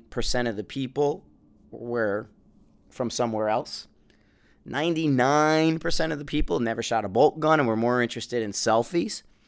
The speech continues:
And we got the guys two people over playing Rambo with a full auto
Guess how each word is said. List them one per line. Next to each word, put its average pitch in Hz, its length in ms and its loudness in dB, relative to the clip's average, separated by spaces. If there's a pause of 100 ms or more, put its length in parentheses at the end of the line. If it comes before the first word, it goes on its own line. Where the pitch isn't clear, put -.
(420)
And 147 180 0
we 156 120 2
got 156 240 2
the 156 100 2
guys 160 640 0
two 165 300 2
people 151 520 -6
over 143 480 4
playing 123 600 -4
Rambo 117 840 2
with 117 180 -2
a 110 60 -2
full 135 320 -4
auto 117 540 4